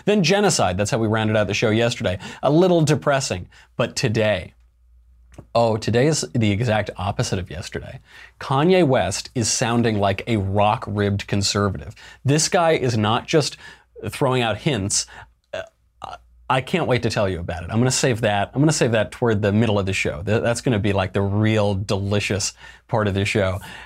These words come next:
Uh, but also, let's not forget, Donald Trump has made French socialists love America. And also, just a little extra bit here, doctors are advising men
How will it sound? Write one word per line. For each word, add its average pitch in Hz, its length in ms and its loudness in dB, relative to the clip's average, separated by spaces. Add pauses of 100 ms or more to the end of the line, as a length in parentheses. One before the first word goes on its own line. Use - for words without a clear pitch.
(180)
Uh, 117 220 2
but 165 180 2
also, 135 560 2
let's 139 240 0
not 131 180 0
forget, 110 360 0 (160)
Donald 165 260 2
Trump 156 220 -2
has 131 120 2
made 113 220 2
French 139 340 -4
socialists 127 640 0
love 107 280 2
America. 110 640 2 (340)
And 151 300 2
also, 175 320 4
just 143 160 0
a 147 40 2
little 131 200 4
extra 156 280 0
bit 107 200 0
here, 104 260 0 (220)
doctors 147 480 2
are 120 120 4
advising 123 600 2
men 101 340 0